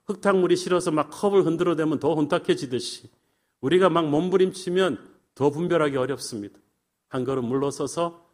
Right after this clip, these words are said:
컵을 내려놓고 가라앉기를 기다려야만 됩니다. 인간적인 몸부림을 멈추고 하나님의 뜻을 바라보며 기도하며 기다릴 때 하나님이 일하십니다.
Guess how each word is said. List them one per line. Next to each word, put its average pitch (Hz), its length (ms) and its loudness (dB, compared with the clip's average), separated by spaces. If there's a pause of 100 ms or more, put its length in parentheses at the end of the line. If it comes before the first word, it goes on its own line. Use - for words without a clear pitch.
(140)
컵을 147 320 -2
내려놓고 131 640 -4
가라앉기를 120 580 -4
기다려야만 117 560 -4
됩니다. 98 380 -4 (840)
인간적인 151 580 2
몸부림을 156 580 0
멈추고 131 800 -4 (320)
하나님의 151 520 -2
뜻을 147 280 -2
바라보며 135 500 0
기도하며 151 540 -2
기다릴 151 600 -4
때 196 180 2 (260)
하나님이 127 440 -2
일하십니다. - 480 -6